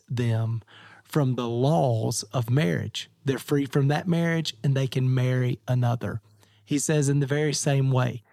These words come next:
when you trusted in Jesus, you died with Christ. And because you died with Christ, you died to the law, your former marriage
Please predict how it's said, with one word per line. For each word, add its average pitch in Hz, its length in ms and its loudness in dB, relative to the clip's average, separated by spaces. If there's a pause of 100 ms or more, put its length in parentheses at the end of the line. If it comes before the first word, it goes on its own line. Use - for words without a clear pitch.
(420)
when 131 260 0
you 170 520 0
trusted - 680 -4
in 139 200 -2
Jesus, 117 720 -6 (640)
you 139 220 0
died 139 840 0
with 127 460 -2
Christ. 120 680 -6 (120)
And 127 160 -6
because 135 360 -2
you 147 120 2
died 131 580 0
with 139 220 -2
Christ, 131 560 0
you 143 200 2
died 127 600 -4 (380)
to 143 100 0
the 127 100 2
law, 131 680 0 (200)
your 131 280 -2 (180)
former 139 560 2
marriage 131 680 0